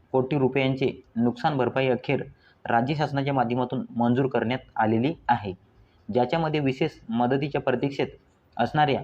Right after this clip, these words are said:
वर्धा, नागपूर, जळगाव, नाशिक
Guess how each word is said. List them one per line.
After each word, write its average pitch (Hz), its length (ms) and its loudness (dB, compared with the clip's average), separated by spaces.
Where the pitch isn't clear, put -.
वर्धा, 120 520 2
नागपूर, 117 580 2
जळगाव, 123 540 2
नाशिक 120 580 -2